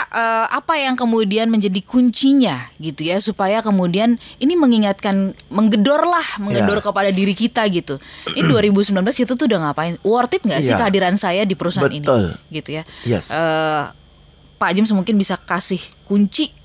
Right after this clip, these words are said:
Speaker 1: gitu, untuk
Speaker 2: Ya,
Speaker 1: menutup perbincangan
Speaker 2: s-,
Speaker 1: kita.
Speaker 2: eh, selama belum ditegur oleh alas-, atasan,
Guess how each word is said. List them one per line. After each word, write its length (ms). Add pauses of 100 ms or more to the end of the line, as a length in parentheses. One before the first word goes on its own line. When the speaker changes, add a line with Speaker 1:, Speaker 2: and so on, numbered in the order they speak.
(140)
Speaker 1:
gitu, 320
untuk 160
Speaker 2:
Ya, 160
Speaker 1:
menutup 240
perbincangan 320
Speaker 2:
s-, 100
Speaker 1:
kita. 140
Speaker 2:
eh, 300 (420)
selama 920
belum 340
ditegur 540
oleh 220
alas-, 400
atasan, 800